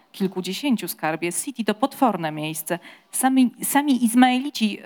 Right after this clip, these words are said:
choć Sir Ruben pewnie nie chciałby tak być nazywany, prawda? Czy to nie oznacza czasem z nieprawego łoża, a w każdym razie nieprawy Żyd? Te star-, te starostestamentowe postacie ciągle mi się mylą. Lord Peter zaśmiał się i ziewnął.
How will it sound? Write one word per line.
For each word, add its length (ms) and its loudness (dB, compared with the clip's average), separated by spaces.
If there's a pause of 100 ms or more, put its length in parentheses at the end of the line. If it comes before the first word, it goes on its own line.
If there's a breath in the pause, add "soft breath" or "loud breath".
choć 200 -2
Sir 240 -2
Ruben 280 2
pewnie 260 4
nie 120 6
chciałby 240 -2
tak 200 -6
być 140 -12
nazywany, 480 0
prawda? 400 -2 (280 loud breath)
Czy 100 -6
to 120 4
nie 160 6
oznacza 560 4
czasem 360 0 (100)
z 140 -2
nieprawego 580 2
łoża, 420 2
a 80 2
w 80 -16
każdym 300 2
razie 240 0
nieprawy 560 4
Żyd? 320 -6 (180 loud breath)
Te 100 2
star-, 380 -2
te 160 0
starostestamentowe 1040 0
postacie 400 0
ciągle 280 4
mi 100 -4
się 140 -6
mylą. 380 -2 (800 loud breath)
Lord 220 2
Peter 380 -4
zaśmiał 440 2
się 140 -6
i 120 -4
ziewnął. 560 -2